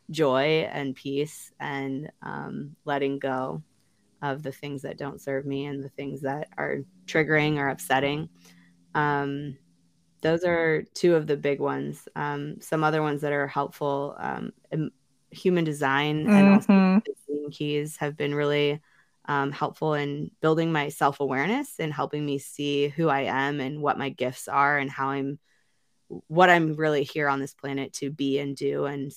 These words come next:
Speaker 1: and facilitate. Um, it can be a really eye-opening experience to dig into human design. And I recommend getting a session because it's such an intricate thing to try and dig into on your own. I've done a lot of
Speaker 2: Absolutely.
Speaker 1: studying on,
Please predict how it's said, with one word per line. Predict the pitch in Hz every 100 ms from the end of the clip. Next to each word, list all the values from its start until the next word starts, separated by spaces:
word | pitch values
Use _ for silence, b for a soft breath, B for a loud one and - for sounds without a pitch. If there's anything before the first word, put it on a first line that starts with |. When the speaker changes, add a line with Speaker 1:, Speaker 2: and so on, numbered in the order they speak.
| - -
Speaker 1:
and | 139 135
facilitate. | - 127 131 131 139 - 160 - _ -
Um, | 147 143 143 139 147 _ -
it | 143 143
can | 147
be | 139 143 139 139 -
a | 147
really | 139 139 -
eye-opening | 131 131 131 - 151
experience | 151 - - 143 135 -
to | - 147
dig | 147 139
into | 135 135 143
human | - 139
design. | 143 147 139 143
And | 139 143 -
I | 156
recommend | 165 180 175 160 147
getting | 139 139 131
a |
session | 127 123 - 147
because | 139 - 143
it's | -
such | - 139 151
an | 143
intricate | 143 139 139 - -
thing | - 135 131 135 b b b b
to | - 160
try | 156 139
and | 131
dig | 135 131
into | 135 - 143
on | 143
your | 143 139
own. | 143 147
I've | 143
done | 180 170
a | 135
lot | 135
of |
Speaker 2:
Absolutely. | 170 165 165
Speaker 1:
studying | 135 135 131 139
on, | 143